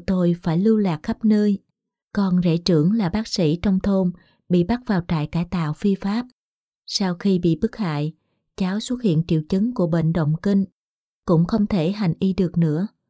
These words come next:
Bốn đứa con còn rất nhỏ, đều đang đi học. Con trai tôi làm việc ở thành phố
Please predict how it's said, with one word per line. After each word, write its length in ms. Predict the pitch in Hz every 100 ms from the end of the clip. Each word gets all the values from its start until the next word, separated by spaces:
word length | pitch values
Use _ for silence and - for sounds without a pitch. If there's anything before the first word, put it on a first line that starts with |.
| _ _
Bốn 340 | 185 185 202 240
đứa 120 | 233
con 320 | 233 190 170
còn 240 | 175 156
rất 180 | 156 220
nhỏ, 360 | 220 160 143 185 _ _ _
đều 240 | 180 196 175
đang 220 | 208 214
đi 140 | 220
học. 260 | 214 175 - _ _ _ _ -
Con 220 | 214 180
trai 180 | 196 180
tôi 320 | 190 190 180
làm 200 | 180 165
việc 220 | 180 165
ở 140 | 165 175
thành 180 | 170 170
phố 320 | 190 196